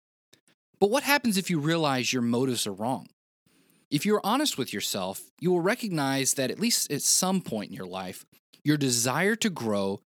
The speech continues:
is at least in part motivated by a desire to measure up to the expectations of God and others so you can earn their approval.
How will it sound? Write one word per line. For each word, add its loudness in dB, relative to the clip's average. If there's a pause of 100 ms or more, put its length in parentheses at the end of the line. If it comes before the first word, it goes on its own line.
(120)
is 2
at -2
least 0
in 0
part 0
motivated 0
by 0
a 0
desire -2
to -10
measure 0
up -2 (320)
to -8
the 0
expectations -2
of -8
God -4 (240)
and -4
others -2 (240)
so -2
you 0
can -4
earn -2
their -2
approval. -10